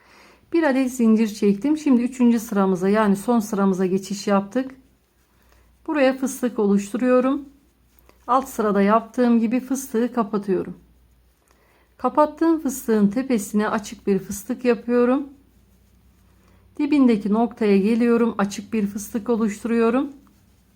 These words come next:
Yan noktaya geliyorum. Açık bir fıstık yapıyorum. Üç tane açık fıstığı birlikte topluyorum, kapatıyorum.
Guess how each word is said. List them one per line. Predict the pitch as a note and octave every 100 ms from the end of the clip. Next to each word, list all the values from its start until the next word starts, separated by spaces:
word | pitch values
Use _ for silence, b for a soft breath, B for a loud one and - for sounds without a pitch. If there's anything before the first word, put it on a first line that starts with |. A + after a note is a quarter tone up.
| _ _ _ _ _ _ _ _ C4
Yan | D#4+ D#4+
noktaya | A#3+ G#3 G#3+ G3
geliyorum. | F#3+ C4 B3+ A#3+ A#3+ C#4+ -
Açık | C#4 C#4 G#3 -
bir | C4
fıstık | B3+ G#3 - G#3 F#3+
yapıyorum. | F3 - E3 F#3+ - _ _ _ _ _ _ _ _ _ _ _ _ _ _ _ b b b b _
Üç | C#4 C#4 -
tane | C4+ B3 G#3 G3+
açık | A3+ - -
fıstığı | - C4+ - G#3+ G3+ G3+ G3+
birlikte | D#4+ D4 G#3 G3+ A#3+ B3
topluyorum, | C4 C#4 C#4 A3 G#3+ A3+ D4+ -
kapatıyorum. | A#3 G3+ G3 F3+ F#3+